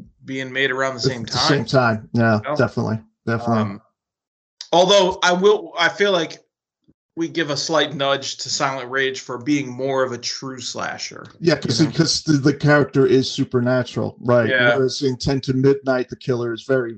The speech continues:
Speaker 2: human.
Speaker 1: Right.
Speaker 2: Uh, but he's much scarier. Uh, even though he's a pretty boy, and our guy from Silent Rage, like, like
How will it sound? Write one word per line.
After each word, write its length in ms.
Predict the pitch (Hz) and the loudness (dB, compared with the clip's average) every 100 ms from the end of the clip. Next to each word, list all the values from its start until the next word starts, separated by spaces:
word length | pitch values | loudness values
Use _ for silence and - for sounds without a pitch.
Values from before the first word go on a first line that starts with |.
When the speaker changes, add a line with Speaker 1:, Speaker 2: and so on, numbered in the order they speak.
| _ | _
Speaker 2:
human. 420 | 143 113 92 101 _ _ _ _ _ _ - 117 | -4 -4 -6 -18 _ _ _ _ _ _ -12 -4
Speaker 1:
Right. 220 | 110 101 | -2 -2
Speaker 2:
Uh, 60 | 107 - _ _ _ - | -6 -16 _ _ _ -4
but 340 | 143 233 - - | 2 4 4 4
he's 280 | 156 151 139 | 2 2 0
much 180 | 180 - - | -2 -4 -12
scarier. 500 | - 180 160 107 107 - _ _ _ _ - | -6 -4 -4 -6 -14 -20 _ _ _ _ -12
Uh, 380 | 120 120 120 120 _ - | -10 -8 -8 -10 _ -8
even 260 | 170 185 | -2 0
though 160 | 190 175 | 2 2
he's 260 | 156 170 151 | 0 -2 -2
a 60 | |
pretty 320 | - 202 214 | -2 -2 0
boy, 400 | 139 131 131 139 139 | 0 2 2 0 -2
and 180 | 139 139 | -2 -2
our 140 | 135 | -2
guy 200 | 151 143 | -2 -4
from 200 | 135 139 | -4 -8
Silent 320 | 160 147 127 | -4 -4 0
Rage, 340 | 143 160 113 - | 2 2 -2 -4
like, 260 | 135 120 _ | -4 -4 _
like 180 | 127 | -10